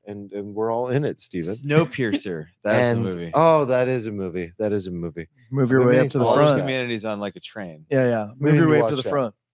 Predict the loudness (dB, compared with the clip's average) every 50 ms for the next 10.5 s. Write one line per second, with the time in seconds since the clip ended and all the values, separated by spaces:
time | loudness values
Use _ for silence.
0 | _ _ _ _ _ _ -14 -12 -8 -4 -4 -2 -2 -2 -2 -4 -8 _ _ _
1 | _ _ _ _ _ _ _ _ _ _ _ _ _ _ _ -4 -2 0 0 -2
2 | -2 -2 -2 -4 -2 -4 -6 -8 -6 -6 -8 -10 -14 _ _ _ _ _ _ -6
3 | -6 -6 -6 -6 -10 -12 -12 -12 -14 -18 -14 -12 -12 -10 -8 -8 -8 -8 -10 -10
4 | -10 -8 -6 -6 -6 -8 -8 -10 -12 -12 -12 -12 -14 -12 -10 -10 -10 -12 -12 -16
5 | _ _ _ -14 -12 -12 -10 -10 -8 -8 -8 -8 -8 -8 -8 -8 -10 -10 -10 -8
6 | -6 -4 -4 -4 -4 -6 -8 -10 -10 -8 -8 -8 -8 -8 -8 -10 -12 -10 -8 -4
7 | -4 -4 -4 -4 -6 -8 -8 -8 -4 -2 -2 -2 -4 -6 _ -10 -10 -10 -10 -12
8 | _ _ _ _ _ _ _ -10 -10 -6 -2 0 2 2 2 2 2 0 0 0
9 | -2 -2 -2 0 2 4 4 4 2 0 0 -2 -4 -4 -6 -8 -8 -8 -8 -10
10 | -8 -6 -4 -4 -4 -4 -6 -6 -8